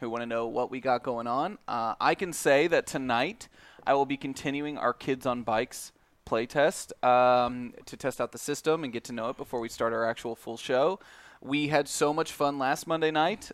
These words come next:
and I had a lot of fun going over that system with the chat room and learning how to play it with the chat, that we're gonna keep it going for a little bit and keep learning the system, keep exploring it, keep exploring the way the chat can interact with it.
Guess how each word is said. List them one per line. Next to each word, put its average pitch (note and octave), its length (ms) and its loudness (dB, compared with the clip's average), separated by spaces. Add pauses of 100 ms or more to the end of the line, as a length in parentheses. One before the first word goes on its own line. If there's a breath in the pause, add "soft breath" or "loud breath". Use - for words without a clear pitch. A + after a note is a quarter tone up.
(140)
and B2 360 -2
I C3+ 180 6
had D3+ 120 6
a D3 60 4
lot C3+ 160 4
of - 60 -6
fun C3+ 200 -2
going B2+ 220 -2
over B2 140 -4
that B2 120 0
system B2+ 360 -8
with A#2+ 140 -8
the B2+ 60 -8
chat A#2 320 -2
room D#3+ 300 -6
and A#2 160 -10
learning B2 200 -8
how B2+ 80 -4
to A#2 60 -2
play C3 240 -2
it - 100 -4
with - 180 -12
the D#3 80 -8
chat, E3+ 380 -2 (420 soft breath)
that C3+ 280 8
we're C3+ 100 -6
gonna E3 140 -6
keep F#3+ 200 -2
it E3+ 80 2
going F#3 240 4
for - 120 -10
a - 20 -4
little A2 180 -4
bit G#2+ 280 -4
and A2+ 100 -8
keep C3+ 220 -8
learning C3+ 200 -2
the C3 60 -6
system, C3 420 -6
keep C3+ 200 -10
exploring B2+ 540 -6
it, A#2+ 180 -8
keep C3+ 180 -6
exploring A#2+ 580 -6
the A2+ 60 -8
way A2+ 160 -4
the A2+ 80 -10
chat A2 280 -2
can - 100 -10
interact A2+ 420 2
with D3+ 160 -6
it. D#3 160 0